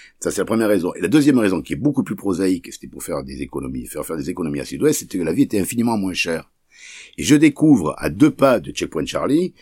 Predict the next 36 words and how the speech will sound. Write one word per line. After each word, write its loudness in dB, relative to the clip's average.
Checkpoint 0
Charlie, 2
il -4
donnait 4
sur -2
une 0
toute -6
petite -10
rue -2
qui -8
s'appelait -4
les 0
Zimmerstrasse. -2
Et -2
un 4
peu 4
plus -2
loin, 4
il 2
y 6
avait 4
une 2
très 0
grande 4
rue, 6
beaucoup -2
plus 0
grande, 2
qui -6
était 0
beaucoup -10
plus -10
connue, 2
qui -2
s'appelait -6
Friedrichstrasse. -2